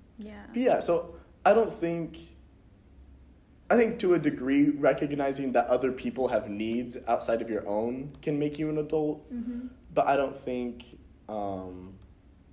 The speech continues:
Speaker 2: necessarily learning about the greater struggles of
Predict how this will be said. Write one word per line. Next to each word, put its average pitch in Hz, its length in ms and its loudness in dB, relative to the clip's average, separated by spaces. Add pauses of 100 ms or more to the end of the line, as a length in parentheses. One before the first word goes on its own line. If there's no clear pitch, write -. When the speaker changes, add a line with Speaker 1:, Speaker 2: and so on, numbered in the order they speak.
(1200)
Speaker 2:
necessarily 113 1040 -2 (800)
learning 131 460 2
about 110 500 2 (800)
the 98 600 0 (1600)
greater 123 340 2
struggles 107 640 -2
of 95 360 -4